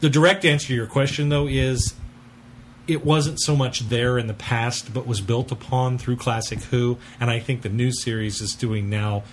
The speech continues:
to solidify kind of that idea and make it more an active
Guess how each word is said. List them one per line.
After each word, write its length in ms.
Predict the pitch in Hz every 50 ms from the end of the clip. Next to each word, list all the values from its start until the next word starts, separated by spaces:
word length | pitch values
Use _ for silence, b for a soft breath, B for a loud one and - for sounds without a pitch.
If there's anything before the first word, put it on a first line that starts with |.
| B B B B
to 200 | - 120 113 107
solidify 720 | 101 - - 117 117 117 120 120 113 107 - 104 95 98
kind 180 | 92 - 107 104
of 100 | 101 95
that 120 | 101 98 101
idea 320 | 98 98 92 104 107 110
and 160 | 107 104 104
make 220 | 104 107 110 107 -
it 160 | 107 - -
more 440 | 110 107 107 107 104 101 95 98 98 B B B B B B B B B -
an 120 | - 113 110
active 600 | 107 110 113 - - 113 101 92 95 - -